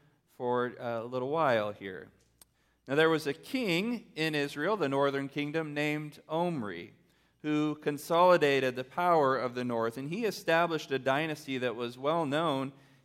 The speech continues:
in the ancient world. He's the one who set up the capital of Israel, the northern kingdom, in the city of Samaria.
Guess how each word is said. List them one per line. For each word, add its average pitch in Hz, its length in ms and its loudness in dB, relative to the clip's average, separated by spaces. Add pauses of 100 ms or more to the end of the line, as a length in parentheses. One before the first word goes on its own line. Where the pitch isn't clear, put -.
in 147 140 -4
the 143 100 -2
ancient 147 500 -4
world. 139 420 2
He's 185 220 -6
the 190 120 -4
one 156 200 2
who 147 160 -6
set 156 300 2
up 156 220 2
the 135 60 -6
capital 147 520 -2
of 123 160 -6
Israel, 123 540 -6
the 135 100 -8
northern 120 320 -6
kingdom, 123 500 -10
in 127 300 -6 (320)
the 127 80 -16
city 123 300 -2
of 123 100 -6
Samaria. 147 800 -4